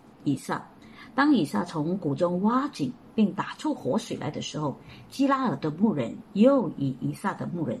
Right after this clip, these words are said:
相争。十九节到二十节，你可以参考。在当时的风俗文化来说，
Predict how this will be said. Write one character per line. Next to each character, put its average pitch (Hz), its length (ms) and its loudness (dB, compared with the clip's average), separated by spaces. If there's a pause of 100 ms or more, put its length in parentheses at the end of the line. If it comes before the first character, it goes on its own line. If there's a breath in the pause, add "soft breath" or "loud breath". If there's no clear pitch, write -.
相 139 340 -6
争。 147 180 -6 (400 loud breath)
十 185 160 -8
九 196 160 0
节 135 240 -4
到 143 160 -4 (120)
二 202 120 4
十 - 160 -4
节， - 300 -4
你 139 140 -2
可 - 180 -6
以 160 260 -2 (140)
参 160 240 -6
考。 - 160 -12 (1300 loud breath)
在 196 160 2
当 277 240 6
时 170 180 -2
的 151 140 0
风 185 260 -2
俗 - 220 -4
文 131 180 0
化 - 140 -4
来 - 160 -8
说， 151 260 -4